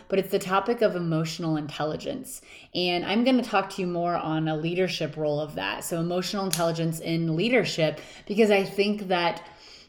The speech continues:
I, I personally, this is my, my own opinion, I don't think you will ever be a good leader without emotional intelligence. And the higher the emotional intelligence, the better. What I do also believe is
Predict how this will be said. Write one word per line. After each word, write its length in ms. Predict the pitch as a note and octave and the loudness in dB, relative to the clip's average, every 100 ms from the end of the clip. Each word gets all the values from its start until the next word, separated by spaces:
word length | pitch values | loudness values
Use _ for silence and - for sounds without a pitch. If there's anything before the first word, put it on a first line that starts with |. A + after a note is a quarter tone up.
| _ _ - | _ _ -12
I, 380 | - F#3 F#3 G#3 | -4 -2 2 2
I 40 | |
personally, 680 | G#3 G#3 G#3 G#3+ F#3+ E3 D#3+ | 4 4 4 2 2 2 2
this 200 | F3 E3 | 0 -2
is 100 | F3 | -4
my, 420 | F3 E3+ F3 F3+ - | -2 0 0 0 -2
my 260 | F3 G3 | 0 0
own 180 | F3+ F3+ | 0 -2
opinion, 520 | D#3+ E3+ E3 D#3+ E3+ - | -4 -4 0 0 -2 -6
I 240 | E3 G#3 G#3 | 2 4 4
don't 260 | F#3+ F#3 | 4 0
think 260 | - F3 F3 | -4 -6 -2
you 120 | E3 | 0
will 160 | D#3+ D#3+ | 0 0
ever 300 | F3+ G#3 F3+ | 0 2 2
be 180 | E3 D#3+ | 2 -2
a 60 | |
good 340 | D3 E3+ D#3+ D#3 | 0 -2 -2 -2
leader 540 | D#3+ E3+ D#3+ D3+ D3 - _ _ | -2 2 0 0 -6 -18 _ _
without 480 | F3+ E3+ E3 F3 F3 | -2 0 0 0 2
emotional 480 | E3 D#3 - D#3+ D3+ | 2 0 -2 -4 -4
intelligence. 720 | C#3+ D#3+ D#3 D3+ C#3+ - - _ _ - | -2 -2 -2 -4 -8 -10 -16 _ _ -2
And 200 | F3+ F3 | 0 2
the 100 | E3 | 2
higher 480 | D#3+ F#3+ G3 G3 F3+ | 2 4 6 6 6
the 140 | F3 | 2
emotional 480 | E3+ E3 D#3+ E3 D#3+ | 0 0 -2 0 0
intelligence, 640 | D#3 D#3 D#3 D3 D3+ D3 | 0 0 0 0 -6 -6
the 100 | D#3 | -6
better. 380 | D3 E3 C3 C3+ - - | -2 -2 -4 -8 -14 4
What 200 | G3+ G3 | 8 10
I 100 | F3+ | 8
do 400 | E3+ G#3+ B3 - G3+ | 6 6 6 4 6
also 320 | A3 B3+ F#3+ | 6 6 4
believe 420 | F3 E3+ E3+ D#3+ | 4 2 0 0
is 400 | E3+ E3+ D#3+ | 0 0 -2